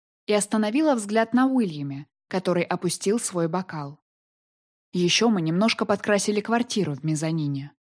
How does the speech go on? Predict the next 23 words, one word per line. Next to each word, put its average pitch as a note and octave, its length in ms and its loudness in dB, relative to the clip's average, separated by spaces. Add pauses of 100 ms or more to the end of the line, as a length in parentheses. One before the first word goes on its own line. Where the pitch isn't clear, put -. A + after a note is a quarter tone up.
признался D#3+ 560 -2
он. C#3+ 220 -8 (460)
«Немножко?» G#3 960 4
возмутился G3 640 0
Джек. F#3 420 -2 (400)
«Да F#3+ 140 2
мы G3+ 100 4
все A#3 220 4
там B3 140 4
перелопатили». D4 920 2 (580)
«В G3 120 0
надежде», G3 800 0 (280)
громко F3+ 380 2
сказал E3 440 -2
Уильям, A#3 320 4
перебивая A3+ 600 2
его, C#3+ 460 -8 (500)
в F3+ 60 -2
надежде, F3 460 2
что E3 220 -2
однажды, F3 400 2
быть D3+ 200 -4
может, D3 420 -4